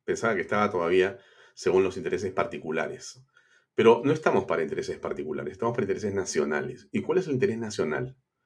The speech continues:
¿Usted sabe lo que se hace con el impuesto que paga Southern? ¿Sabe usted que se pagan policías, maestros,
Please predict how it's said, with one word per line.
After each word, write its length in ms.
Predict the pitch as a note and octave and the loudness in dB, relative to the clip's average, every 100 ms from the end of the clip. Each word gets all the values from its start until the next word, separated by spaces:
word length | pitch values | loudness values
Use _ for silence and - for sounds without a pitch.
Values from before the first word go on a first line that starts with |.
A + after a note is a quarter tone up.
| _ _ _ _ _ _ - | _ _ _ _ _ _ 0
¿Usted 200 | B2+ D3 | 4 6
sabe 160 | F3 | 8
lo 80 | C3+ | 8
que 80 | G#2+ | 6
se 120 | C3 | 8
hace 80 | C3 | 8
con 120 | G#2+ | 6
el 100 | F2 | 4
impuesto 640 | E2+ - G#2+ - C2 - _ - - | 2 2 2 2 -2 -2 _ -20 0
que 140 | F#2 | 2
paga 480 | G2 G2 G#2 G#2 - | 6 6 6 2 0
Southern? 500 | G#2 G2+ B2 - - _ _ _ _ _ _ _ _ _ | 4 6 4 0 -8 _ _ _ _ _ _ _ _ _
¿Sabe 200 | - A2+ | 0 2
usted 160 | A2 A2+ | 4 4
que 80 | G2+ | 4
se 140 | - | 2
pagan 400 | G2 G2+ G2+ G2+ | 2 2 0 0
policías, 720 | D#2 - - G2 G2 G2+ G2+ | -2 -2 -4 0 2 0 -2
maestros, 920 | D#2+ D2+ E2+ F2+ - - F#2+ - - | -6 0 2 2 0 -6 -6 -8 -20